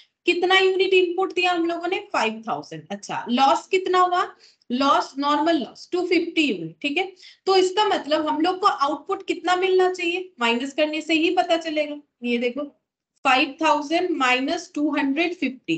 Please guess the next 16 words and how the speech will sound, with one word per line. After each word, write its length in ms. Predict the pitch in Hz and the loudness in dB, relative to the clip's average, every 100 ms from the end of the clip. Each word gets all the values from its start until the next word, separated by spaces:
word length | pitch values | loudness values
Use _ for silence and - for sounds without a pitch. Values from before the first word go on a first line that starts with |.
| 143 | -2
तो 80 | 254 | -2
ये 220 | 254 311 | 2 2
हमें 260 | 311 277 339 | 2 2 2
आउटपुट 440 | 269 240 - 320 294 | 2 0 -2 -6 -2
मिलना 240 | 277 277 | 0 2
चाहिए 220 | 285 370 359 | 2 0 0
फ़ोर 220 | 294 294 | -2 -2
सेवन 380 | 330 285 269 330 | 0 -4 0 -2
फ़ाइव 240 | 320 202 180 | 0 -2 -2
ज़ीरो, 200 | 170 202 | -4 0
but 180 | 311 330 | 0 0
क्वेश्चन 420 | 302 285 - 370 | 0 0 0 0
हमें 180 | 370 370 | 2 2
बोल 120 | 339 | 2
रहा 140 | 302 285 | 2 0
है 140 | 311 | -2